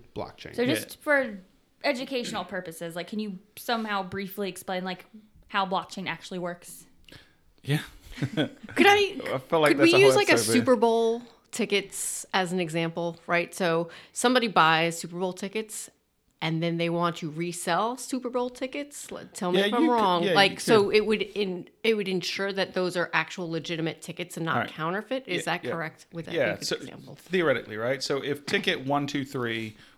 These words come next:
Speaker 3: was purchased by me or given to me initially, right? There's a line written to the ledger that says Stuart Butler is the owner of ticket one two three. And that is proven by, so the, the thing about blockchain is it's a distributed network. So it's multiple computers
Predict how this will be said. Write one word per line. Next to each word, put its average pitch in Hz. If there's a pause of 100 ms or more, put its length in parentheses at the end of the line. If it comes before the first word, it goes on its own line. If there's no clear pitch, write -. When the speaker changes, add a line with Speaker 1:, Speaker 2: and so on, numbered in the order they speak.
Speaker 3:
was 120
purchased 131
by 123
me 113
or 107
given 143
to 131
me 120
initially, 104
right? 110
There's 123
a 120
line 127
written 127
to -
the 120
ledger 110 (440)
that 107
says 117
Stuart 143
Butler 113 (120)
is 117
the -
owner 147
of 113
ticket -
one 110
two 107
three. - (600)
And 135
that 185
is 135
proven 160
by, 117
so 131
the, 123
the 123
thing 175
about 151
blockchain 123
is 117
it's 107
a 113
distributed 117
network. -
So 117
it's 110
multiple 143
computers 131